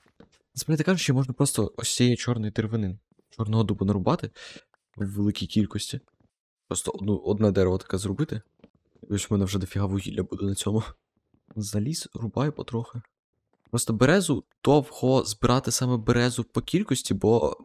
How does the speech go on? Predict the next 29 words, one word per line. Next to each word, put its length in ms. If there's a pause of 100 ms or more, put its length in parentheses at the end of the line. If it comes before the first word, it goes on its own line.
багато 240
часу 260
уходить 360
від 160
пере-, 400 (340)
від 140
того, 160
щоб 180
перейти 280
від 140
одного 220
дерева 220
до 100
іншого. 300 (640)
А 80
тут 180
ти, 80
грубо 180
кажучи, 340
просто 220
безперервно 520
рубаєш. 460 (500)
Наприклад, 280
я 60
зараз 240
ось 120
це 100
дерево 280
зроблю. 400